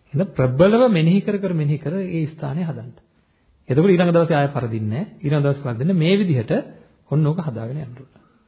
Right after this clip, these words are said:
එහෙනම් අපි කුසල් වඩ-, වඩනවා කියන්නේ මොකද්ද? බුදුරජාණන් වහන්සේ දේශනා කරනවානේ ඒක. මහණෙනි, හරි ලස්සන කතාවක් තියෙනවා එතන. මහණෙනි, කුසල් වඩන්ඩ, කුසල් වඩන්ඩ.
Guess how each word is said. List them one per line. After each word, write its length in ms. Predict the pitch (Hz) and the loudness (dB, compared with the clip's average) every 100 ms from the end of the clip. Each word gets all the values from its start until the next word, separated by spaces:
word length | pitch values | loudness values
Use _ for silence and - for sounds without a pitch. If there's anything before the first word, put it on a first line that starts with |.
| _ _ _ | _ _ _
එහෙනම් 300 | 123 139 147 147 143 - - _ - | 0 2 4 2 -2 -10 -20 _ -2
අපි 280 | 135 - 247 247 - - - | -2 4 2 2 -10 -20 -4
කුසල් 420 | 170 160 220 233 240 | 0 4 4 4 2
වඩ-, 360 | 170 135 147 - | 2 0 0 -4
වඩනවා 560 | 120 123 143 220 220 202 | -4 -2 2 2 2 0
කියන්නේ 300 | 196 175 180 | 0 -2 -2
මොකද්ද? 240 | 151 113 | -4 -8
බුදුරජාණන් 480 | 120 180 233 240 240 | -8 -8 -6 -8 -8
වහන්සේ 280 | 247 220 156 | -10 -8 -6
දේශනා 320 | 156 - 143 | -6 -6 -8
කරනවානේ 460 | - 139 131 131 135 | -10 -12 -12 -12 -16
ඒක. 120 | - _ _ _ _ _ - _ _ _ - - - - | -18 _ _ _ _ _ -20 _ _ _ -18 -16 -16 -2
මහණෙනි, 680 | 175 139 151 123 117 135 240 370 - - _ _ - | 2 2 2 -2 -2 0 0 -2 -10 -20 _ _ -4
හරි 140 | 175 | -2
ලස්සන 300 | 214 175 220 | 0 0 0
කතාවක් 360 | 208 202 233 185 | -2 0 -2 -2
තියෙනවා 240 | 143 123 | -2 -4
එතන. 140 | 127 127 - _ _ _ _ _ _ _ 165 | -4 -10 -14 _ _ _ _ _ _ _ 2
මහණෙනි, 340 | 165 214 214 | 4 6 4
කුසල් 400 | 214 - - 240 233 | 0 -12 -6 -4 -2
වඩන්ඩ, 500 | 151 139 151 156 151 156 | -2 -2 -2 -4 -4 -8
කුසල් 380 | 160 160 202 196 | -8 -8 -6 -6
වඩන්ඩ. 520 | 135 123 131 135 131 | -6 -8 -8 -10 -10